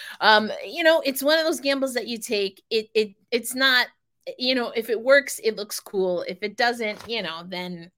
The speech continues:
there you go. You're down a goal. And then, um, Dave Haxtell talked about the transition game, that the second goal, I, what I deduced, and again, watch, uh,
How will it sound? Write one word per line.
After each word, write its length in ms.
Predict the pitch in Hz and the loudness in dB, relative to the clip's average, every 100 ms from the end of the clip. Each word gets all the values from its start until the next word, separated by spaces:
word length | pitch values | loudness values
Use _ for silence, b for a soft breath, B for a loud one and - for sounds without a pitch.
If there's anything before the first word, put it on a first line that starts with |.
| _ _ _ | _ _ _
there 380 | - 190 180 180 | -20 -6 0 2
you 120 | 170 | 2
go. 220 | 170 151 | 0 -2
You're 220 | 156 165 180 | -4 0 0
down 300 | 175 180 180 | 0 -2 -2
a 40 | |
goal. 320 | 180 160 185 B B B 294 - | 0 -2 -4 B B B -16 0
And 260 | 277 262 | 0 2
then, 460 | 269 320 339 349 302 - 254 | 2 4 2 0 -4 -6 -6
um, 500 | 262 254 247 240 208 _ _ - _ _ - - _ _ _ _ _ - - | -4 -4 -6 -10 -12 _ _ -20 _ _ -20 -20 _ _ _ _ _ -20 -2
Dave 240 | 262 294 | -2 0
Haxtell 440 | 285 254 - 254 | 0 0 -2 -6
talked 320 | 247 226 214 220 | -2 -2 -2 -2
about 400 | 208 202 - - | 0 0 -2 -8
the 140 | 208 | -8
transition 680 | 196 226 214 202 196 202 190 | -4 -4 -4 -6 -6 -6 -4
game, 380 | 185 180 180 180 B B B - | -4 -4 -6 -10 B B B -6
that 220 | 196 196 | -6 -6
the 80 | 208 | -10
second 500 | - 277 285 254 226 | -2 -2 -2 -6 -2
goal, 580 | 233 226 226 226 226 b b b b _ 330 - _ _ _ _ 208 196 - | 0 2 2 0 -4 b b b b _ -20 -20 _ _ _ _ -12 -10 0
I, 220 | 285 320 | 2 4
what 160 | 277 330 | 4 4
I 140 | 381 | 4
deduced, 540 | 330 269 294 277 - | 0 0 0 0 -4
and 160 | 240 247 | -6 -6
again, 440 | 240 240 226 208 - | -4 -2 -2 -6 -12
watch, 600 | 208 214 254 262 - - - | -6 -2 0 -2 -6 -10 -2
uh, 320 | 220 208 202 | 0 0 -2